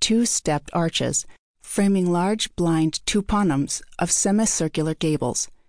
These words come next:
The combination with elongated windows, such gables create a sense of the increasing of the scale in the upper parts of the building, adding to its grandeur. The windows and niches are arranged in four alternating rows.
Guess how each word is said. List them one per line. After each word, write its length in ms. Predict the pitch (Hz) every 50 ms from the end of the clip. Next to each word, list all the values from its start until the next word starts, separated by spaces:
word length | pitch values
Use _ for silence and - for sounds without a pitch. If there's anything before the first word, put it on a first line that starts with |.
| _ _ _ _ _ _ _ _ _ _ _ -
The 80 | 175
combination 720 | - - - 180 170 160 156 160 165 165 160 - - 156 147
with 160 | 143 - 151
elongated 640 | 147 143 156 160 170 175 165 165 151 151 139 143 147
windows, 480 | 160 175 185 165 139 135 135 139 - - - - - - _ _ -
such 360 | - - 240 254 - - -
gables 360 | - 156 151 - 151 156 -
create 200 | - - 175 175
a 60 | 196
sense 480 | 190 - - - 185 151 139 139 - - -
of 160 | - 170 160
the 140 | - 190 -
increasing 600 | 196 202 196 - - 226 220 - - 147 147 151 -
of 100 | - 151
the 80 | - 165
scale 540 | - - - - 190 185 165 139 135 - -
in 100 | - 156
the 120 | 165 170 -
upper 240 | 165 175 - 220 220
parts 340 | - - - 143 143 - -
of 120 | 156 -
the 80 | - 151
building, 420 | - 165 151 147 127 127 127 131 - _ _ _ _ _ _ _ _ -
adding 320 | 196 185 165 156 147 147
to 140 | - - 151
its 120 | 147 -
grandeur. 500 | - - 160 151 147 147 143 135 135 143 - - _ _ _ _ _ _ _ _ _ _ _ _ -
The 100 | 185 180
windows 400 | 175 180 190 196 190 185 170 -
and 240 | - 151 151 156 165
niches 460 | 175 180 170 - - 139 135 - - -
are 200 | 165 175 180 185
arranged 440 | 185 196 190 175 165 160 160 - -
in 100 | 170 175
four 320 | 165 - - - 220 240 - -
alternating 600 | 175 165 170 - 180 175 175 156 151 160 151 151
rows. 380 | 147 143 135 127 127 - -